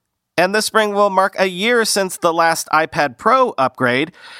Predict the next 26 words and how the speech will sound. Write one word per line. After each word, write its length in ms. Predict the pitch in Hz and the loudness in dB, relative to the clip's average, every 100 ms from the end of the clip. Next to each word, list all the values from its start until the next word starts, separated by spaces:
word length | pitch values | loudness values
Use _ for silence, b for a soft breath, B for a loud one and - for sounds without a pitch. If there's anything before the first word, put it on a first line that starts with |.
| B | B
and 120 | 98 | -2
that 140 | 139 131 | 0 2
model 220 | 151 151 | 2 2
launched 360 | 139 147 - - | 2 0 -2 -2
about 280 | 127 135 135 | 0 2 0
a 60 | |
year 240 | 135 143 135 | -2 -2 0
after 320 | 135 - 131 | -2 -2 -4
the 140 | 120 | -4
twenty 300 | 117 139 117 | -2 -2 -2
twenty 260 | - 202 220 | 0 0 2
version, 380 | 170 156 156 147 | 0 0 -2 0
but 180 | 143 - | -2 0
I 120 | 131 | -2
don't 220 | 214 254 | 0 0
expect 360 | 254 - 196 202 | -2 -2 -2 -2
the 80 | |
new 120 | 185 180 | -4 0
model 240 | 165 160 | 0 0
to 120 | - | 0
arrive 300 | 156 143 143 | 0 2 0
that 180 | 131 135 | 0 -2
quickly 320 | - 147 135 | -2 -4 -4
this 220 | 117 113 - | -4 -4 -2
time 200 | 131 113 | -2 0
around. 520 | 113 180 165 98 | 2 2 2 0